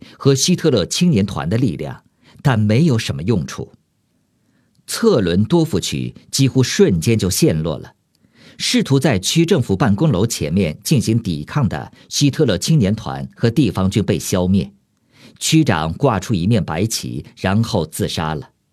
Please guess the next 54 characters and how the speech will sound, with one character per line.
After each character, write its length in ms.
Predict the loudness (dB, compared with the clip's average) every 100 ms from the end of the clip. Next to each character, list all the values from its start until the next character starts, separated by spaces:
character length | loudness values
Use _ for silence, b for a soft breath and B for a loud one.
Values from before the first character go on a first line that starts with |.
| _ _ _ b b b b b
维 160 | 2 2
森 200 | 4 2
塞 240 | 2 0 -4
区 380 | -4 -4 -6 _
在 220 | -2 0
希 200 | 0 0
特 140 | 0 0
勒 100 | 0
上 240 | -2 -4
台 140 | -2 -4
以 120 | -4
前 380 | -8 -10 -8 -10 B B
主 180 | 2 2
要 180 | 2 0
是 180 | -2
一 80 | -2
个 120 | -2
共 220 | -2 0 -2
产 180 | 0
党 220 | -4 -4 -8
区， 320 | -6 -6 -6 _ _ -2
现 220 | 0 2
在 280 | 0 -4 -10 B B B
这 140 | 0
个 100 | 0
区 200 | 0 -2
里 300 | 0 -4 -10 B
许 280 | -6 2 2
多 180 | 4 2
住 180 | 2 -2
宅 180 | 0
小 240 | -2 -2 -6
区 340 | -6 -4 -4 -2
立 200 | 0 0
即 140 | -2
投 200 | -4 -4
降， 320 | -4 -6 -10 _ _ _ b
红 320 | -2 2 2
旗 180 | 2 -2
出 160 | -4 -2
现 220 | -2 -4
了。 140 | -8 _ _ _ B B B
许 260 | -4 0 2
多 200 | 4 2
住 180 | 0
宅 140 | 0 0
小 240 | -2 -6
区 300 | -4 -2 -2 B
有 180 | 0 2
人 120 | 2
打 160 | 2 0
小 300 | -2 -4 -4
报 200 | -6 -4
告， 300 | -2 -4 -6